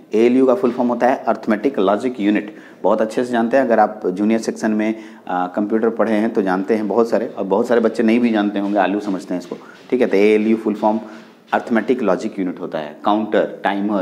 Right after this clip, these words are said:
and other specific functions block। इसके अंदर एएलयू है, काउंटर है, टाइमर है, other specific function block है, इन सब के यूज़ से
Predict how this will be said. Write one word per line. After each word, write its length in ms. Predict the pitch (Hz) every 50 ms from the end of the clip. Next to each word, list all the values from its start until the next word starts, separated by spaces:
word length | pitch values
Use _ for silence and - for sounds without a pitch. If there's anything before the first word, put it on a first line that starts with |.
| - - 92
and 160 | 101 120 117
other 220 | - 110 107 120 117 113
specific 480 | - - - 107 104 - - 127 123 -
functions 380 | - 101 98 98 110 104 -
block। 260 | - 85 76 76 - - - - - -
इसके 260 | - 107 - - - 110
अंदर 440 | - 104 117 127 107 101 - - - - - - - - - -
एएलयू 320 | 95 98 98 101 110 113
है, 140 | 110 104 98 107
काउंटर 400 | - 101 92 101 101 110 104 101
है, 120 | 98 107 -
टाइमर 320 | 104 101 95 98 101 104 104
है, 140 | 110 - -
other 180 | 92 104 120 120
specific 640 | - - - - - - 98 - - - 110 -
function 320 | - 107 104 101 - 110 104
block 240 | 107 101 107 - -
है, 140 | 110 98 - - - - - - 113
इन 100 | 117 123
सब 260 | 123 - 113 - - -
के 100 | 120 110
यूज़ 340 | 101 90 98 120 135 139
से 240 | - - - 101 104